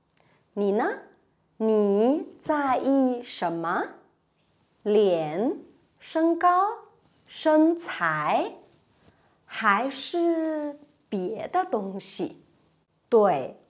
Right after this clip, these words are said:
我觉得每个人不一样，每个阶段也不一样。我小时候，我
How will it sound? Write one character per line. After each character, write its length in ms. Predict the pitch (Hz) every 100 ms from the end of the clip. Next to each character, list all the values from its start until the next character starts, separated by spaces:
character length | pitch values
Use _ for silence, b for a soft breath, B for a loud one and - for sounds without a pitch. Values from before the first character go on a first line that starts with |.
| _
我 400 | 196 190 185 175
觉 420 | 139 - 185 143
得 400 | 156 220 190 170 -
每 360 | 202 208 196 175
个 360 | 170 285 262 214
人 540 | 180 165 156 175 247 -
不 200 | - 254
一 280 | 175 165 156
样， 400 | 208 214 175 143 - _ _ _ _ _
每 480 | 196 190 190 175 165
个 440 | - 247 240 220
阶 480 | 214 - 285 302 311
段 540 | 311 359 392 320 170 - - _
也 300 | 190 190 147
不 280 | - 196 170
一 260 | 139 135 151
样。 340 | 190 170 - _ _ _ _ _ _ _ b b b _
我 560 | 190 180 180 180 208 254 - _
小 480 | - - 202 160 160
时 260 | - -
候， 720 | 160 160 - 320 294 185 - - b b b b -
我 720 | 196 185 175 165 170 -